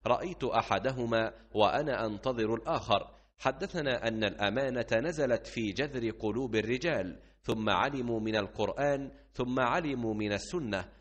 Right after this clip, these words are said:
وحدثنا عن رفعها، قال: ينام الرجل النومة فتقبض الأمانة من قلبه، فيظل أثرها مثل أثر الوقت، ثم ينام النومة فتقبض،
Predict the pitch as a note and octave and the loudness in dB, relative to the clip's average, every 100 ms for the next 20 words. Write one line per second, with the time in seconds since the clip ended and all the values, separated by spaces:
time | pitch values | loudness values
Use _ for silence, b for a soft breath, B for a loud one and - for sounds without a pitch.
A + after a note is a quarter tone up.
0 | b _ G#2+ - A#2+ D#3 F3 C3+ A#2 G2 | b _ -2 0 -4 -4 -4 0 0 2
1 | G2+ G#2 A2+ - E3 G#2+ F#2 E2 - _ | 0 0 0 0 0 2 0 -2 -8 _
2 | _ D#3 C3+ G#2 G2 D#2+ B B A2 C#3 | _ 2 4 4 0 -2 B B 0 0
3 | F3 G3 C#3 B2 A2 D3 C3 A#2 G#2 A#2+ | 0 -2 0 0 0 0 0 0 0 0
4 | D3 B2+ B2 B B - G#2 G2 - C3 | 0 0 -2 B B -2 -2 -2 -4 0
5 | A#2+ A2 - G#2 G2 B2+ A#2+ A2 A2+ G#2+ | 0 0 2 2 2 -2 -2 -2 -2 -2
6 | G#2 - D#3+ G2 G2+ - b b - G#2+ | -4 -2 -4 0 -2 -4 b b 2 4
7 | F#2+ G#2 C3+ A#2+ A2 A2+ A#2+ D3 D#3+ C3+ | 4 2 0 0 0 0 0 0 0 0
8 | A#2+ A#2+ A#2+ G#2+ - C#3+ A#2+ A2 A2+ D#3+ | 0 -4 0 0 0 0 0 0 0 -2
9 | - - - _ _ - A#2 G#2+ G2+ G2 | -4 -14 -20 _ _ -4 0 4 4 4
10 | B2+ A#2+ A2 A2 D3+ C3+ C3+ B B - | 0 0 -2 0 -2 0 -2 B B 0
11 | C#3+ - G3+ C3+ A2+ F2+ | 0 0 -6 0 0 0